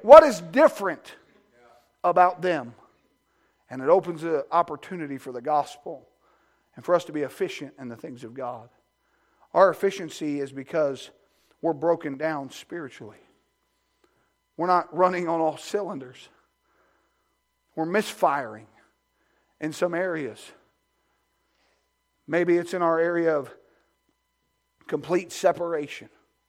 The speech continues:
Maybe we're straddling the fence. Listen, just get real with God today. Choose him or don't. Remember, he, he told the church of Laodicea in Revelation chapter three?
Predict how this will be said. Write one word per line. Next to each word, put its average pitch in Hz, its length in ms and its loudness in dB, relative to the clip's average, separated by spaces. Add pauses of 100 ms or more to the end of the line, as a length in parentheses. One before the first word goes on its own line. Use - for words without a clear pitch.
(360)
Maybe 151 180 -4
we're 147 140 -6
straddling 151 560 -4
the 143 40 -12
fence. 117 520 -20
Listen, 143 240 -12
just 131 160 -16
get 135 140 -12
real 139 180 -8
with 135 120 -14
God 131 280 -8
today. 117 200 -18
Choose 139 340 -14
him 139 200 -12
or 135 60 -12
don't. 120 260 -12 (840)
Remember, 180 280 0
he, 170 260 -6
he 151 140 -10
told 190 220 -2
the 151 60 -12
church 180 240 -6
of 156 80 -6
Laodicea 165 640 -6 (720)
in 117 100 -18
Revelation 156 580 -4
chapter 156 280 -10
three? 170 380 -16